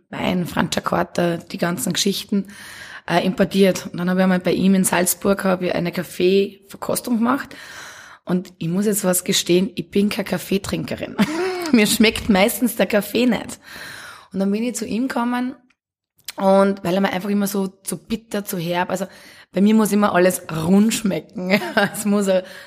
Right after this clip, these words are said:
ein weicher, guter Abgang sein. Sei es jetzt beim Alkohol oder beim Kaffee. Und da bin ich halt dann auf den Café Barbera gekommen. Hab mir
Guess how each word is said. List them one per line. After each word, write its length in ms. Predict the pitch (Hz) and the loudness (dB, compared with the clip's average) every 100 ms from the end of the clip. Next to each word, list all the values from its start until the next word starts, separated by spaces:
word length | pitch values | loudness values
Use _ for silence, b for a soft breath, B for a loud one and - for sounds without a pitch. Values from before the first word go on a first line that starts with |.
| B | B
ein 160 | - 165 | -6 2
weicher, 380 | 160 175 185 196 | 2 4 2 -2
guter 440 | 180 196 190 180 | -2 -4 -2 -4
Abgang 380 | 165 - 175 175 | -4 -4 -4 -4
sein. 300 | - - 214 B B B B B B B - | -4 -6 -8 B B B B B B B -4
Sei 140 | - | -2
es 80 | 151 | -2
jetzt 140 | 160 | -4
beim 120 | 175 165 | -4 -2
Alkohol 340 | 175 196 185 | -2 0 0
oder 100 | 175 | 2
beim 140 | 185 | 0
Kaffee. 400 | 185 202 208 160 B B B B B - | 0 4 4 2 B B B B B 0
Und 560 | 190 190 190 196 190 - - _ _ _ _ _ _ - | 2 4 6 4 2 -2 -16 _ _ _ _ _ _ -6
da 140 | 175 | -4
bin 180 | 175 214 | 0 2
ich 80 | 214 | 2
halt 160 | 196 | 2
dann 120 | 196 185 | 0 -2
auf 120 | 180 | -2
den 120 | 190 | -2
Café 360 | 190 - 180 180 | -2 -2 -2 -2
Barbera 440 | 196 196 190 175 | -2 0 -2 -2
gekommen. 600 | 175 - 175 170 175 165 165 B - | -6 -6 -6 -4 -6 -8 -14 B -6
Hab 100 | |
mir 60 | 180 | -4